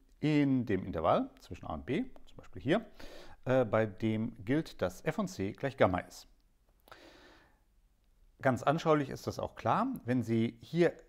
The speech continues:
starten an, für, für x gleich a, starten Sie bei f von a und Sie laufen einfach entlang dieser, äh, ähm, äh, dieser Funktion, des Gra-, also des Graphen der Funktion weiter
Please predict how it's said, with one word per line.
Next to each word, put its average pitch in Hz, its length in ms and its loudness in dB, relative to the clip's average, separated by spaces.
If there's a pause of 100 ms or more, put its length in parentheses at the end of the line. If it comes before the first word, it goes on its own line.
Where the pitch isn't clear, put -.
(160)
starten 180 520 2 (220)
an, 101 260 -6 (540)
für, 98 280 -4
für - 120 -8
x - 220 -12
gleich - 260 -2
a, 156 180 2
starten 110 280 -4
Sie 95 80 -8
bei - 100 2
f - 120 -2
von 92 140 -6
a 143 300 -2 (260)
und 113 80 -8
Sie 110 120 -2
laufen 190 340 2
einfach 139 400 -4
entlang 131 580 -2 (160)
dieser, 139 480 4
äh, 104 560 -2
ähm, 92 160 -6 (840)
äh, 101 160 -2
dieser 95 200 -4
Funktion, 110 380 0
des 87 220 -6
Gra-, 117 80 0
also 85 220 0
des - 120 -14
Graphen 117 220 -2
der 90 100 -4
Funktion 95 380 -4
weiter 175 520 0